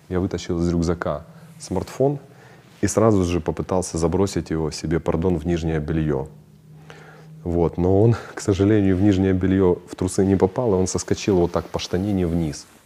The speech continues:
Вот здесь. И упёрся в крокс. Вот сюда. И они стоят сзади, и я понимаю, что я его не могу нагнуться взять. Его они тут же увидят, и будет плохо.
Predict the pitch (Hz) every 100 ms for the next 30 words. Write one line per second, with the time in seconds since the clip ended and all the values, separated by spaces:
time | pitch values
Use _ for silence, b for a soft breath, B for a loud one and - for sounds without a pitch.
0 | b b b b b _ - 82 82 -
1 | - - 80 82 98 - 113 104 90 -
2 | 87 82 - - - _ _ _ _ _
3 | 92 85 87 92 82 85 85 B B B
4 | B B B - - 90 92 90 92 92
5 | 85 87 113 113 87 80 82 85 85 87
6 | 92 80 - - 82 82 80 76 - 90
7 | 82 90 92 80 71 76 - 71 73 69
8 | - 71 78 78 87 73 78 78 98 82
9 | - 69 76 71 - 87 76 71 -